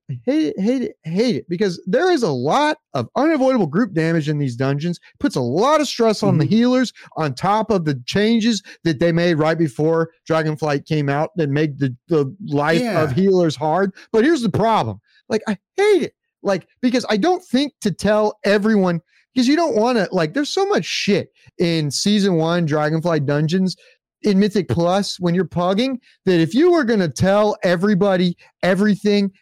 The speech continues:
Speaker 1: every time, you will one thousand percent lose their attention, like, because there's so much that you would have to say. And I do not tell people every time, "Hey, don't release."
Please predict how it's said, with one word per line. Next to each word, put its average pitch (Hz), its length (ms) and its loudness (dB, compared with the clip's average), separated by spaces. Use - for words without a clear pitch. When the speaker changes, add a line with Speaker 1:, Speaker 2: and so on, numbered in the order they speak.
Speaker 1:
every 196 420 0
time, 196 640 -2
you 320 260 4
will 170 300 4
one 233 480 0
thousand 208 480 0
percent 170 500 -4
lose 202 540 2
their 190 220 2
attention, 180 640 -2
like, 185 200 0
because 190 440 0
there's 185 200 0
so 226 240 0
much 226 260 0
that 190 160 -4
you 226 60 2
would 202 80 2
have 196 180 -2
to 160 100 -4
say. 196 380 0
And 202 80 0
I 220 100 0
do 240 320 2
not 262 320 -2
tell 254 220 2
people 190 380 2
every 185 180 0
time, 156 360 -2
"Hey, 170 160 0
don't 165 200 0
release." 135 480 -2